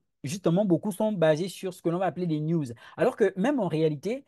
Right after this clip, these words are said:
ce qui va aussi très certainement définir le mouvement de l'analyse technique, ce sont les news. Et c'est vrai que donc, à, à, en un moment donné, il est important donc d'associer le fondamental et le technique. Parce que les gens vont aller acheter, c'est quand ils vont se sentir en paix,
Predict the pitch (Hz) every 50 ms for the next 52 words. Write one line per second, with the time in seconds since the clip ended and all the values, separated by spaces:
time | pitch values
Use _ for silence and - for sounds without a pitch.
0 | _ _ - - - 202 190 226 226 214 170 - 196 180 170 202 185 - 175 165
1 | - 175 170 170 170 165 151 139 - 156 156 165 175 170 151 143 139 147 160 165
2 | 151 165 160 147 147 143 139 135 135 147 160 - - 123 117 180 185 - 156 147
3 | - 196 185 160 151 151 151 151 151 131 - - _ _ _ _ _ _ _ _
4 | - 147 156 156 151 151 156 156 151 - 156 156 190 214 - 180 165 175 196 233
5 | - - - 165 - - - - 160 - - 165 175 220 233 220 190 185 190 170
6 | 160 156 165 208 226 214 196 214 220 190 160 160 165 165 185 190 190 190 202 185
7 | - 165 151 151 151 - 160 - - 185 175 160 - - 151 147 143 143 143 -
8 | 170 170 - 147 143 127 - 147 - 160 147 123 - _ _ - - - 151 -
9 | - 240 226 196 214 285 302 302 294 240 208 208 196 170 - - 180 - 175 -
10 | 180 170 170 160 143 143 123 139 135 120 156 131 127 123 120 123 117 113